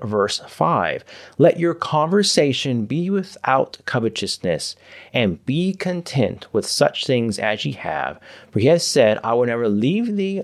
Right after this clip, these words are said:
nor forsake thee." The fifth sin mentioned in Ephesians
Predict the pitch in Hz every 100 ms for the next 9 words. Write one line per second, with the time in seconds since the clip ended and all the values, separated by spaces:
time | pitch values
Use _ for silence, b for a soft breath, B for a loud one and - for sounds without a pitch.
0 | - 85 - 78 80 - 104 - 101 127
1 | 131 - 76 - _ _ B B B -
2 | 165 - 208 247 247 - - 143 98 120
3 | 139 143 - 151 143 131 127 - 117 101
4 | 107 104